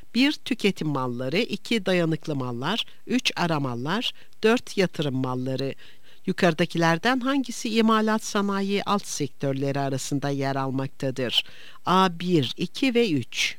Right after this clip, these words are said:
B iki, üç ve dört, C bir, üç ve dört, D bir, iki ve dört, E bir, iki, üç ve dört.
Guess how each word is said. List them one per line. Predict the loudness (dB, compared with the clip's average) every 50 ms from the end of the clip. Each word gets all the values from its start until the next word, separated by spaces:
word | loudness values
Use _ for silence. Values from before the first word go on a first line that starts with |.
| -4 2
B | 4 4 4 4
iki, | 2 0 -4 -8 -4 -2 0 0 2
üç | 2 0 -2 -2 0 2
ve | 4 2 4 2
dört, | 0 -2 -2 -4 -6 -10 -12 -12 -12 -12 -14 -14 -14 -8 -2 4
C | 6 8 8 8 6 4 2
bir, | 2 4 4 4 2 2
üç | 0 0 0 0 0 2
ve | 2 2 2 2
dört, | 0 -2 -2 -4 -6 -10 -12 -12 -12 -12 -12 -4 2 4
D | 4 6 6 4 2 -2 0
bir, | 2 2 2 2 0 -4
iki | -6 -6 -4 -2 0 2 2
ve | 2 2 0 0
dört, | -2 -2 -2 -4 -6 -10 -10 -10 -10 -10 -12 -12 -12 -10 -2 4
E | 6 8 8 8 4 2 0
bir, | 2 4 4 4 4 0 -2
iki, | -4 -4 -4 -2 -2 0 0 2
üç | 0 0 0 0 0 2
ve | 4 2 2 2 0
dört. | -2 -2 -2 -4 -8 -10 -12 -12 -10 -10